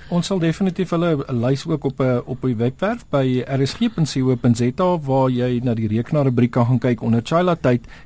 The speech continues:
en daar sal jy dan nou ook nog, eh, ekstra webwerwe kry waar jy,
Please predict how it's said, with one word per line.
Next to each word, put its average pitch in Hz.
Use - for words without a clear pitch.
en 143
daar 123
sal 185
jy 160
dan 139
nou 131
ook 147
nog, 139
eh, 135
ekstra 170
webwerwe 127
kry 147
waar 120
jy, 117